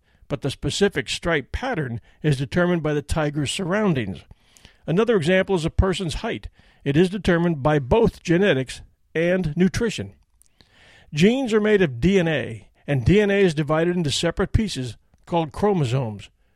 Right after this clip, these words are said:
Humans have forty-six, twenty-three pairs. And this is where the science of D N A starts to get complicated, and quickly.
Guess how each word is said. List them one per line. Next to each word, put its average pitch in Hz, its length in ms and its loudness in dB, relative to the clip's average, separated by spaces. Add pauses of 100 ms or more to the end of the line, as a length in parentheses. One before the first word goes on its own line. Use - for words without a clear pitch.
(120)
Humans 190 440 2 (120)
have 202 240 0
forty-six, 165 840 -4 (300)
twenty-three 160 560 0
pairs. 127 540 0 (600)
And 147 160 0
this 226 100 0
is 254 140 2
where 226 140 2
the 196 100 4
science 175 480 2
of 120 100 -4
D 147 180 0
N 156 120 0
A 127 340 -2 (220)
starts 147 320 -2
to 160 100 -10
get 156 200 -2
complicated, 139 800 -4 (360)
and 160 260 0
quickly. 143 480 -2